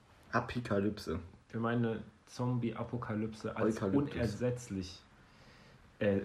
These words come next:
Speaker 2: ansehe. Und zum Ersten, keine Frauen, okay? Weil wir kennen das alle, wenn man in einer Gruppe ist von Freunden, ne, gibt's immer diesen einen Typen, ne, der plötzlich zum Comedian wird.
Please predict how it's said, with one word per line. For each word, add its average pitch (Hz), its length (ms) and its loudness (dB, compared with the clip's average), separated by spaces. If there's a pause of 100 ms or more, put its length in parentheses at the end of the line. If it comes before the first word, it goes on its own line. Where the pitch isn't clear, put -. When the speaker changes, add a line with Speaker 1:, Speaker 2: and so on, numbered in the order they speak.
(120)
Speaker 2:
ansehe. 101 500 4 (420)
Und 123 140 -2
zum 139 120 4
Ersten, 180 500 10 (420)
keine 135 300 10
Frauen, 101 500 8 (200)
okay? 165 440 8 (720)
Weil 120 180 10
wir 135 100 8
kennen 165 180 6
das 165 160 4
alle, 139 380 10 (500)
wenn 123 100 4
man 131 120 6
in 131 60 8
einer 131 100 8
Gruppe 139 340 10
ist 135 360 8 (280)
von 123 240 2
Freunden, 135 480 10
ne, 123 280 4
gibt's 123 200 2
immer 165 220 8
diesen 139 180 4
einen 147 320 6
Typen, 147 320 4
ne, 123 160 8 (320)
der 127 80 6
plötzlich 139 680 6
zum 135 220 4
Comedian 131 580 8
wird. 110 340 10